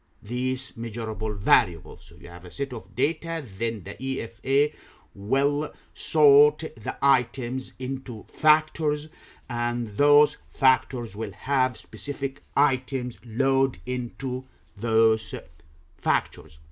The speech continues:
And that is why it is called exploratory factor analysis. For model specification, E F A does not have a pre-specified factor structure or a model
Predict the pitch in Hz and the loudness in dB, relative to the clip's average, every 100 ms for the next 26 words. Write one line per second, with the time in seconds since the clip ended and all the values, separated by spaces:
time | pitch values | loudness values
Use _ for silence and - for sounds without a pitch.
0 | - 117 101 135 135 117 104 120 127 127 | -12 -10 -6 -6 -6 -8 -6 -2 -2 -2
1 | - 107 107 - 127 127 117 - 160 - | -6 -10 -10 -10 -6 -6 -6 -6 -8 -6
2 | - 101 107 120 - 113 113 110 _ _ | -10 -10 -8 -8 -8 -8 -8 -10 _ _
3 | 127 110 - - 110 - - _ - 170 | 0 0 -2 -8 -8 -8 -16 _ -4 -2
4 | 170 98 - - - - 101 98 104 175 | 0 -4 -8 -16 -12 -8 -8 -6 -2 0
5 | 165 175 180 _ - - 120 127 135 135 | 0 -4 -8 _ -18 -12 -10 -8 -8 2
6 | 139 127 123 120 - 135 165 131 135 131 | 2 2 -6 -10 -8 -6 -6 -6 -10 -12
7 | - 135 139 110 117 101 110 139 - - | -4 -2 -2 -4 -10 -8 -6 -6 -6 -14
8 | - 135 117 120 120 - 123 - 113 104 | -4 0 2 0 -4 -10 -12 -10 -8 -6
9 | 120 - - 117 - 107 - 117 107 110 | -6 -8 -10 -12 -10 -10 -6 -2 -2 -2
10 | 120 - _ - 107 113 - 107 - - | -6 -12 _ -8 -6 -6 -10 -12 -14 -12
11 | 110 - - 131 127 - 113 113 120 - | -12 -12 -12 -10 -10 -8 -6 -4 -6 -12
12 | - 113 98 104 110 131 147 | -12 -10 -8 -8 -8 -8 -10